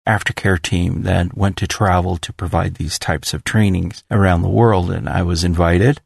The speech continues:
and of course, to share Smarter Parenting, because believe it or not, in Africa, they have pretty good internet.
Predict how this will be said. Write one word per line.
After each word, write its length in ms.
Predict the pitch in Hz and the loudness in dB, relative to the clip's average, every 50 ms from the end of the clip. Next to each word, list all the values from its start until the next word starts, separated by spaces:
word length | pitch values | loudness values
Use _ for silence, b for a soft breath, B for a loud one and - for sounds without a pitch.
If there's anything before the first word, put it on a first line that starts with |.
| _ - | _ -6
and 400 | - 107 101 95 92 92 90 90 | -2 0 2 2 2 2 0 0
of 240 | 95 - 92 - - | -2 -4 -6 -8 -8
course, 520 | - - - 107 98 95 95 - - - - | -6 -2 0 2 2 2 0 -2 -4 -6 -6
to 200 | - - - 90 | -4 -2 -2 -2
share 320 | - - - 98 87 90 | 0 0 0 0 0 0
Smarter 340 | - - - 98 95 95 98 | 0 0 0 0 2 2 0
Parenting, 520 | - - 165 180 165 127 - - - 95 | 2 2 2 2 2 2 0 -2 -2 -2
because 420 | 90 90 - - 123 113 101 - b b b b b b 110 | -2 -2 2 4 4 4 4 0 b b b b b b 2
believe 340 | 110 123 123 127 156 180 | 4 6 6 6 6 4
it 60 | 196 151 | 4 4
or 80 | 135 | 6
not, 320 | 120 113 117 135 135 117 95 | 6 6 6 6 6 6 6
in 120 | 92 92 | 6 6
Africa, 560 | 95 101 127 151 - - 110 - - 95 87 | 4 4 4 2 2 0 -2 0 0 -2 -2
they 200 | 87 95 113 139 | 2 2 2 4
have 400 | 160 156 147 143 127 107 104 - _ _ _ - | 4 4 2 2 0 -2 -6 -14 _ _ _ -14
pretty 340 | - - - 226 - 262 233 | -8 -4 -2 0 0 0 0
good 280 | - 233 202 160 - - | 2 0 0 0 0 0
internet. 600 | - 165 160 - - 101 90 85 87 85 - | 0 0 0 0 0 2 2 4 2 2 0